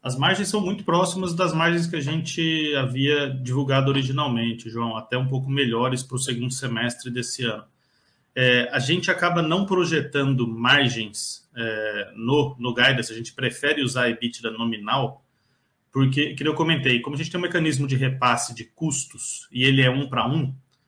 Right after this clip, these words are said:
então, quando, por exemplo, se o real depreciar bastante, desvalorizar em relação ao dólar, como boa parte das matérias-primas são precificadas em dólar, eu tenho um aumento significativo de custo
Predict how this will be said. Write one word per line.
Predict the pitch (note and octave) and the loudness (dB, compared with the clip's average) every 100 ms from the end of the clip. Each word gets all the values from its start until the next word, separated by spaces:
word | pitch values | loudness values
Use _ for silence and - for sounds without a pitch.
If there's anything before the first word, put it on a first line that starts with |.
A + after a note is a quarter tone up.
| _ _ | _ _
então, | C#3+ C3+ | -8 -2
quando, | F3 F3+ E3+ | 0 0 -2
por | - D3+ | -2 0
exemplo, | C#3 C3 C3 | 2 0 -2
se | - D3+ | -4 -4
o | C#3 | -4
real | C3+ D3 C#3+ F3+ E3+ | 0 2 4 2 0
depreciar | E3+ E3 D#3 - C#3 C3+ C3+ | -4 -4 -6 -4 0 2 2
bastante, | A#2 - D3+ C3+ A#2 | -2 -4 -4 -4 -4
desvalorizar | C3 B2+ B2+ B2+ B2 G#2 B2+ D3 | -2 0 0 0 -2 0 -2 0
em | |
relação | B2 B2 - - B2 | -2 -2 -4 -4 -4
ao | A2+ G2+ | -4 -4
dólar, | A#2+ C#3 A2+ - | -2 -2 -2 -8
como | - B2 A#2 | -8 -8 -4
boa | C#3+ D#3+ | -4 -2
parte | C3+ C3 C3 | 0 0 0
das | A#2+ | -4
matérias-primas | B2 B2 A#2 - B2 A#2 - | -4 -4 -6 -4 -4 -4 -6
são | A#2 | -10
precificadas | A#2+ A2+ A#2 A#2 A2+ G#2 | -10 -12 -10 -6 -6 -8
em | G#2 | -10
dólar, | G#2+ C3 A#2 - _ _ _ _ - | -2 0 -2 -6 _ _ _ _ -10
eu | C3 | -2
tenho | C#3 D#3 | 0 2
um | D#3 | 0
aumento | D3 C#3 F3 E3+ E3+ | 2 2 0 -2 -8
significativo | D#3 D3 C3+ D3 C3 C#3+ B2+ A#2+ | -8 -8 -6 -2 -2 -2 -2 -2
de | A#2+ | -6
custo | - D#3+ F3 - G3 G3 | -6 -6 -6 -6 -10 -10